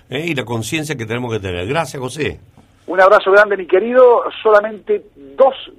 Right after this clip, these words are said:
Speaker 2: detallitos más, Miguel. Eh, entre,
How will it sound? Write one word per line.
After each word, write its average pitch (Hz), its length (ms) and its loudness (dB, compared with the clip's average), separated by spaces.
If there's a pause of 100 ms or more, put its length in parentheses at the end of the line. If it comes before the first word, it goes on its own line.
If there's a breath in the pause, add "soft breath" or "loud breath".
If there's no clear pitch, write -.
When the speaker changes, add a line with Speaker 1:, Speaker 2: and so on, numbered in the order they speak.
(360)
Speaker 2:
detallitos 170 680 -2
más, 185 320 2
Miguel. 190 420 -2 (420 soft breath)
Eh, 147 480 -4
entre, 160 540 -2